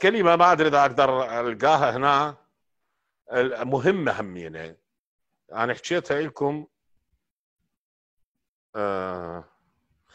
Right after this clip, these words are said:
ها. باعوا. وعلى عكس اسلافها. هنا اكو نقطة مهمة، يقول: "عن اسلوب الس-، واصبح يشعر بانه غير مقيد باي قوانين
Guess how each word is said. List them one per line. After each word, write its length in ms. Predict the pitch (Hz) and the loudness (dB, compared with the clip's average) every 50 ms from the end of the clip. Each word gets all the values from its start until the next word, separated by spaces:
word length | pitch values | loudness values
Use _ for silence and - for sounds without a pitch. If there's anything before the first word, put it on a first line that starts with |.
| _ - - | _ 0 2
ها. 380 | 175 156 - - - _ _ _ _ _ _ _ _ _ _ _ _ _ _ _ _ _ _ _ _ _ _ _ _ _ _ _ _ - | 2 2 2 -2 -10 _ _ _ _ _ _ _ _ _ _ _ _ _ _ _ _ _ _ _ _ _ _ _ _ _ _ _ _ -8
باعوا. 480 | 92 92 101 104 101 113 135 156 175 - - _ _ _ _ _ _ _ _ _ _ _ _ _ _ _ _ _ _ _ _ _ _ _ _ - | -2 2 2 2 2 0 -2 -4 -4 -8 -12 _ _ _ _ _ _ _ _ _ _ _ _ _ _ _ _ _ _ _ _ _ _ _ _ 2
وعلى 280 | 127 143 143 170 170 | 4 6 6 8 8
عكس 340 | 175 175 202 220 - - 202 | 8 8 6 6 4 4 4
اسلافها. 720 | 196 165 147 - 180 185 185 165 156 143 139 123 - - - - - _ _ - - | 4 4 4 4 6 6 6 8 6 6 6 6 4 2 -2 -14 -20 _ _ -6 -4
هنا 340 | 147 139 175 190 233 262 254 | -2 2 4 6 6 6 6
اكو 160 | - - 208 | 6 6 4
نقطة 280 | 214 220 220 - 196 | 4 4 2 2 2
مهمة، 340 | 185 180 165 165 165 160 151 | 2 2 2 0 0 2 2
يقول: 260 | 147 143 139 156 151 | 2 2 2 2 2
"عن 200 | 139 147 160 156 | 4 2 2 0
اسلوب 280 | 151 143 - 196 214 202 | -2 -2 2 2 2 2
الس-، 140 | 175 - 196 | 2 0 0
واصبح 640 | 196 185 175 190 220 262 254 208 - 180 165 - 151 | 2 6 8 8 8 8 8 6 4 2 2 4 4
يشعر 460 | 165 196 240 226 - - 156 160 160 | 6 6 6 4 4 4 4 4 6
بانه 500 | 156 151 175 190 220 226 220 190 156 175 | 6 6 6 6 6 4 4 4 4 4
غير 340 | 165 151 202 240 247 233 214 | 6 6 8 8 8 8 6
مقيد 640 | 196 190 180 - 175 165 160 147 139 135 135 127 | 4 2 0 4 4 4 4 6 4 4 4 4
باي 340 | 139 170 180 185 214 262 254 | 4 2 4 6 6 4 4
قوانين 800 | 220 - 190 180 170 165 165 165 160 165 160 147 127 110 90 | 4 4 6 6 8 8 6 6 6 4 0 0 -2 -4 -6